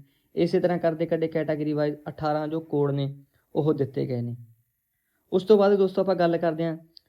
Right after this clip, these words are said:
ਵਿੱਦਿਅਕ ਯੋਗਤਾ ਦੀ। ਜੋ ਜਲ ਸਰੋਤ ਵਿਭਾਗ ਦੇ ਵਿੱਚ ਜੂਨੀਅਰ ਇੰਜੀਨੀਅਰ ਸਿਵਲ ਦੇ ਵਿੱਚ ਜੋ ਤੁਹਾਡੇ ਕੋਲ ਤਿੰਨ ਸਾਲ ਦਾ ਡਿਪਲੋਮਾ ਹੋਣਾ ਚਾਹੀਦਾ ਹੈ, junior engineer in civil engineer ਦੇ ਵਿੱਚ, ਕਿਸ ਤੋਂ? ਸਟੇਟ ਟੈਕਨੀਕਲ ਐਜੂਕੇਸ਼ਨ ਬੋਰਡ ਜਾਂ ਫਿਰ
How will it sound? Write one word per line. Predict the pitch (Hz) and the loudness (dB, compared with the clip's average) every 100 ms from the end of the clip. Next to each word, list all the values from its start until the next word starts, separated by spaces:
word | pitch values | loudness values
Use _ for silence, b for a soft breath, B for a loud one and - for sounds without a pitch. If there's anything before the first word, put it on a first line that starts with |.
| - | -8
ਵਿੱਦਿਅਕ | 147 165 165 170 | 0 2 4 2
ਯੋਗਤਾ | 147 143 143 123 | 2 0 0 -6
ਦੀ। | 123 120 - _ _ _ _ _ | -6 -10 -16 _ _ _ _ _
ਜੋ | 151 220 240 - _ 185 | 2 2 2 -6 _ -4
ਜਲ | 160 190 | 0 0
ਸਰੋਤ | 196 185 185 | 2 2 0
ਵਿਭਾਗ | 175 175 196 | -2 -2 0
ਦੇ | 180 175 | 0 -2
ਵਿੱਚ | 170 175 | -4 -10
ਜੂਨੀਅਰ | 156 165 180 208 | -4 0 2 2
ਇੰਜੀਨੀਅਰ | 202 - 175 160 190 196 | 0 -2 -4 0 0 0
ਸਿਵਲ | 185 165 180 | -2 0 2
ਦੇ | 180 | 2
ਵਿੱਚ | 165 165 - _ _ _ - | -2 -4 -20 _ _ _ -6
ਜੋ | 151 | -2
ਤੁਹਾਡੇ | 185 190 196 180 | 0 2 0 0
ਕੋਲ | 175 170 160 | 0 0 0
ਤਿੰਨ | 165 160 | 0 0
ਸਾਲ | 156 156 | 0 0
ਦਾ | 156 | 0
ਡਿਪਲੋਮਾ | 151 147 143 143 | -2 -2 0 0
ਹੋਣਾ | 143 147 | 0 -2
ਚਾਹੀਦਾ | 147 147 156 | -2 -4 -4
ਹੈ, | 156 - _ _ 147 143 | -6 -10 _ _ -6 0
junior | 165 180 202 | 2 4 2
engineer | 208 165 156 180 175 | 0 -4 -2 -2 -2
in | 175 | -4
civil | 175 151 151 | -2 -4 -4
engineer | 147 143 160 | -4 -2 -2
ਦੇ | 160 | -2
ਵਿੱਚ, | 156 156 _ _ _ _ _ - | -6 -10 _ _ _ _ _ -4
ਕਿਸ | 175 | -4
ਤੋਂ? | 170 180 175 175 _ | -2 -4 -4 -6 _
ਸਟੇਟ | _ - 185 185 185 | _ 4 4 4 2
ਟੈਕਨੀਕਲ | 175 175 175 175 - | 0 2 0 0 -2
ਐਜੂਕੇਸ਼ਨ | 160 156 160 160 165 | -4 -2 -4 -4 -6
ਬੋਰਡ | 147 151 156 165 - _ _ - | -4 -2 -2 -4 -10 _ _ -12
ਜਾਂ | 143 160 180 | -2 0 0
ਫਿਰ | 180 | -2